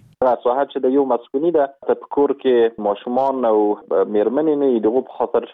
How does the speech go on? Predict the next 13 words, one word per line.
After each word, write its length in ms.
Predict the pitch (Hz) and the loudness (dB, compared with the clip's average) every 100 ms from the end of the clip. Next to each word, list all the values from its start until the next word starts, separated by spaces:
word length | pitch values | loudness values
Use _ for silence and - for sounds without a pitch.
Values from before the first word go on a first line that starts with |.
| - 113 113 | -14 -12 -2
ډېر 120 | 131 127 | 0 2
د 80 | 113 | 0
احتیاط 320 | 104 131 135 139 | -2 -2 -2 -4
نه 40 | 123 | -2
کار 140 | 127 123 | 0 -2
اخیستل 320 | - 120 117 | -4 -8 -2
شوی 200 | 123 117 113 | 0 2 2
دی، 100 | 107 | 0
هره 180 | 117 117 110 | 0 0 0
لحظه 260 | 113 131 | 0 0
احتیاط 340 | 131 131 123 - | 0 0 -2 0
شوی 200 | 120 117 | 2 2
دی 80 | 117 | 0